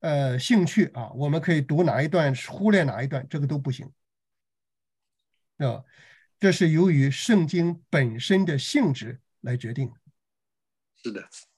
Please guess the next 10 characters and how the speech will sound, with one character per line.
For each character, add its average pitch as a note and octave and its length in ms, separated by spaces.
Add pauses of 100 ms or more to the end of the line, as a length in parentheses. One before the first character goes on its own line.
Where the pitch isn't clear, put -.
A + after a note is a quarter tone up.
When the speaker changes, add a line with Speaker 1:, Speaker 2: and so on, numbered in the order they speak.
(400)
Speaker 1:
啊。 C3 220 (2000)
那 G#3+ 140
么 G3+ 100
呢， D3 240 (1080)
摩 E3+ 220
西， G#3 500 (680)
啊， A#2+ 320 (560)
呃， B2 400 (200)
代 F#3 220
表 B2 440